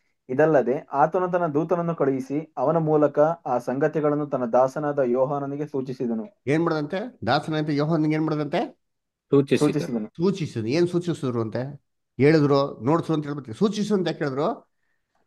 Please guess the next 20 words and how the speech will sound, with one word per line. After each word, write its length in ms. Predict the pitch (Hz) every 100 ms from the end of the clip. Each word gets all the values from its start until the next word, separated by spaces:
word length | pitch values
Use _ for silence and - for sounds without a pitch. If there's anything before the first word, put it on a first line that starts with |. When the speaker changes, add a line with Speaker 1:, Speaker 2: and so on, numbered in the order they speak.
| _ -
Speaker 2:
ಸೂಚಿಸಿದ್ರು 680 | 170 175 156 - 131 135
ಅನ್ನೋ 260 | 131 123 127
ತಮ್ಮನಿಗೆ 520 | 127 110 107 117 131 107
ಸೂಚನೆಗಳ 720 | - - 170 175 175 165 139 127
ಮುಖಾಂತರ 460 | 117 113 110 113
ತಿಳಿಸಿರೋದ್ರಿ. 760 | 139 131 117 120 107 101 - _ _ _ _ _ _
ಅದಕ್ಕೆ 340 | - 156 165 143
ಪ್ರಕಟಣೆಯಲ್ಲಿ 420 | 147 151 160 151
ಏನ್ 80 | 147
ನೋಡ್ತೀರಿ? 360 | 151 147 143 170 185 180 180 _ _ _ 139
ಏನ್ರಿ? 300 | 147 127 95
ಕುದುರೆ 380 | - 123 135
ನೋಡ್ತೀರಿ, 580 | 123 120 113 123 117 113 117 117 _ _ _ _ _ -
ರಥಗಳ್ 440 | 120 135 143 143
ನೋಡ್ತೀರಿ, 760 | 139 139 139 131 127 127 143 - _ _ _ _ 117
ಅಲ್ವರ? 180 | 151 135 165 120 - _ _
ಮುದ್ರೆಗಳನ್ನ 560 | 131 147 160 170 165 156
ನೋಡ್ತೀರಿ, 460 | 151 143 147 139 135
ಸಿಂಹಾಸನ 600 | - 170 170 175 175 170
ನೋಡ್ತೀರಿ, 640 | 156 156 156 147 147 147